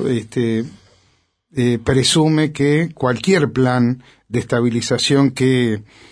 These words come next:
eh, se, se ponga en marcha va a ser doloroso, ¿no? Y, eh,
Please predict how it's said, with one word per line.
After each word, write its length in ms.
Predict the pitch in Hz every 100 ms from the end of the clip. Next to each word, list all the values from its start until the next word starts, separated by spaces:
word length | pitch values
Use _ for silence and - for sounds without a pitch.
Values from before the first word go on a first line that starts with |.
| - 113
eh, 80 |
se, 580 | 110 - 123 117 113 107
se 200 | - 127
ponga 300 | 110 139 143
en 60 | 135
marcha 580 | 143 147 139 165 165 -
va 180 | - 143
a 40 | 135
ser 240 | 196 180
doloroso, 840 | 165 127 151 190 - - 101 104 - 117
¿no? 320 | 123 165 175 - - - -
Y, 380 | 147 180 214 226 - - - - - _ _ _ _ _
eh, 520 | 160 147 143 135 139